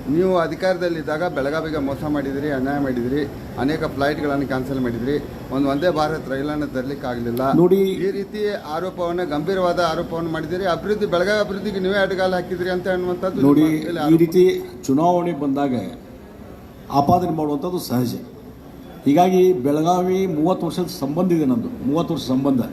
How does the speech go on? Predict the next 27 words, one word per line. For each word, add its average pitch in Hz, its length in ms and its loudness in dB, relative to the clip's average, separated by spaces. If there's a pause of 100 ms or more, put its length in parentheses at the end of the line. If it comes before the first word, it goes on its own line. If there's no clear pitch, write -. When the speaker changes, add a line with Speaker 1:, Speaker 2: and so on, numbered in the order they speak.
(560)
Speaker 2:
ಇವತ್ತು 156 180 6
ಸುವರ್ಣಸೌಧ 175 720 2
ಇವತ್ತೇ 175 300 0
ನಿರ್ಮಾಣ 160 400 4
ಆಗಿದೆ. 123 640 0 (540)
ಒಬ್ಬ 139 140 -2
ಸ್ಪೀಕರ್ 185 440 4
ಇದ್ದಾಗ 139 300 2 (420)
ಆ 139 100 -2
ಜಾಗ 143 300 0
ಐಡೆಂಟಿಫೈ 160 520 2
ಮಾಡಿ, 131 360 2 (540)
ಯಡಿಯೂರಪ್ಪರು, 175 580 4
ನಾವು, 165 360 4
ಕುಮಾರಸ್ವಾಮಿಯವರು 143 840 2 (520)
ಕೂಡ್ಕೊಂಡು 170 340 2
ಭೂಮಿ 160 340 8
ಪೂಜೆ 175 280 2
ಮಾಡಿ 131 320 2 (680)
ಇವತ್ತು 175 380 4
ಸ್-, - 140 -2 (280)
ಸುವರ್ಣಸೌಧ 165 520 4
ನಿರ್ಮಾಣ 147 380 2
ಮಾಡಲಿಕ್ಕೆ 147 400 0 (840)
ಇವತ್ತು 147 280 4
ಚಾಲನೆ 160 340 4
ಕೊಟ್ವಿ. - 360 4